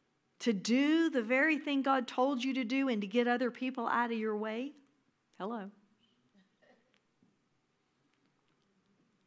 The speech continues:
Arm of the flesh or power of the Spirit.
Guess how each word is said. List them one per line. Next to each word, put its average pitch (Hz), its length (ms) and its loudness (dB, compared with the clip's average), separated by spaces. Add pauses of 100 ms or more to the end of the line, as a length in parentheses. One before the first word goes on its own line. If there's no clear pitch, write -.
(880)
Arm 196 240 0
of 240 60 2
the 285 80 -4
flesh 220 720 -2 (400)
or 202 80 -8
power 190 400 -4
of 180 100 -10
the 196 80 -8
Spirit. 220 540 -8